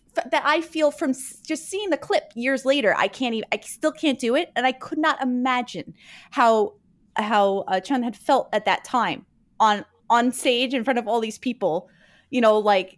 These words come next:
how, how do you feel? You know, how do you emote that even? Like, and, and this is an in-person event too. Like, this is not even, like,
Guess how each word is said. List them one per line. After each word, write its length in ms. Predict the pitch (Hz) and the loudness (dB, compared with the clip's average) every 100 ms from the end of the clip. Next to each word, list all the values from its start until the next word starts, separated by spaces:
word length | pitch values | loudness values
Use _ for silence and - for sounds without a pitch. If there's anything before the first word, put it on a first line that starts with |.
| _ | _
how, 280 | - 269 269 | -2 2 2
how 160 | - 302 | 2 0
do 60 | |
you 100 | 311 | 0
feel? 440 | 339 320 403 - - - | -2 0 0 -2 -8 -8
You 120 | 240 | -2
know, 100 | 196 | 0
how 160 | 196 277 | 2 0
do 80 | |
you 80 | 302 302 | 0 -4
emote 480 | 240 208 302 403 | -4 0 -2 -2
that 200 | - - - | -4 -6 -8
even? 400 | 180 - - - | -12 -12 -14 -8
Like, 240 | - 214 208 | 0 0 2
and, 200 | 254 247 - | 0 0 0
and 180 | 254 | -2
this 180 | 262 349 - | 0 -4 -2
is 220 | 311 233 | -4 -2
an 80 | 202 | -4
in-person 680 | 190 247 226 226 196 190 - | -2 0 0 0 -6 -8 -8
event 320 | 196 220 170 - | -2 -2 -2 -6
too. 300 | 233 175 110 | -2 0 0
Like, 220 | 170 165 | -4 -4
this 180 | 190 190 | -6 -6
is 160 | 170 | -10
not 220 | 190 180 180 | -2 -2 -2
even, 240 | 180 175 | -4 -6
like, 200 | 147 147 | -4 -4